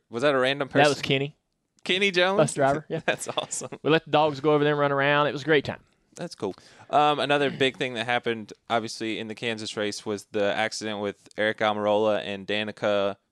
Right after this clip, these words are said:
Speaker 1: and Joey Logano.
Speaker 2: Mm-hmm.
Speaker 1: Um, that was a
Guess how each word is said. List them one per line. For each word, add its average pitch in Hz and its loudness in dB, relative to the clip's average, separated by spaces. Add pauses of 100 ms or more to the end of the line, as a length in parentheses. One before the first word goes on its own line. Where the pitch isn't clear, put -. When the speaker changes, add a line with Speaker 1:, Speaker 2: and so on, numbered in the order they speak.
(160)
Speaker 1:
and 101 -10
Joey 104 0
Logano. 104 -2
Speaker 2:
Mm-hmm. - -12
Speaker 1:
Um, 107 0 (1080)
that 127 2
was 127 2
a 110 -6